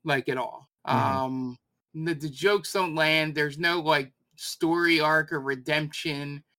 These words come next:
Speaker 1: or anything in these, like, and normally these types of movies, like, you know,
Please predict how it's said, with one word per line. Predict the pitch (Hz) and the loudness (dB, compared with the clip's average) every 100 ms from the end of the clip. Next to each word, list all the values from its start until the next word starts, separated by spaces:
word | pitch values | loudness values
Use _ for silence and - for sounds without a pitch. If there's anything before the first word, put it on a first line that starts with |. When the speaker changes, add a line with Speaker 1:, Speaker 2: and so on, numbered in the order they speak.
| _ | _
Speaker 1:
or | 151 | 0
anything | 147 151 147 165 151 | 2 2 -2 -2 -2
in | 143 | -2
these, | 147 143 - | -4 -6 -4
like, | 151 143 | -2 -2
and | 160 | -2
normally | 180 185 180 | -2 -2 -2
these | 165 160 | -2 -2
types | - 160 156 | -2 -2 -2
of | |
movies, | 151 156 151 151 - - _ _ | -4 -2 -2 -4 -6 -16 _ _
like, | 147 139 123 _ _ | -2 -2 -4 _ _
you | 156 160 | -6 -2
know, | 139 135 | -2 -4